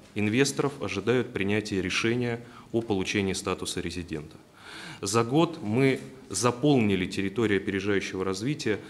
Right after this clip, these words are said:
порядка на шестьдесят-семьдесят процентов.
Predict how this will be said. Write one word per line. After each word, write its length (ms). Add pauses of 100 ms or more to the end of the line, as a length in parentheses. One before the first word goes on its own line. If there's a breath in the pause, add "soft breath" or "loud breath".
(160 loud breath)
порядка 400
на 100
шестьдесят-семьдесят 1200
процентов. 580